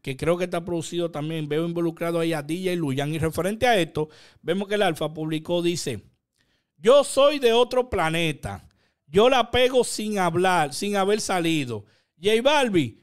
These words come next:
no publique esto, ni le dé promo, el psicópata se encarga. Yo soy Mike Truck,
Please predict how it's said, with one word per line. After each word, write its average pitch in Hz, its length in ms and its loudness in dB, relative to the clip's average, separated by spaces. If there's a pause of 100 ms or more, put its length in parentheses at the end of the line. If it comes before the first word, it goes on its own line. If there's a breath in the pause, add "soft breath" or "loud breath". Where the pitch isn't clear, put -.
no 285 320 4
publique 254 880 0
esto, 196 600 0 (120)
ni 196 160 -2
le 208 160 2
dé 226 160 6
promo, 185 600 2
el 196 140 -2
psicópata 240 680 -2
se - 140 -4
encarga. 156 680 -2 (420 soft breath)
Yo 233 280 4
soy 277 580 4
Mike 214 360 -4 (120)
Truck, 180 420 -4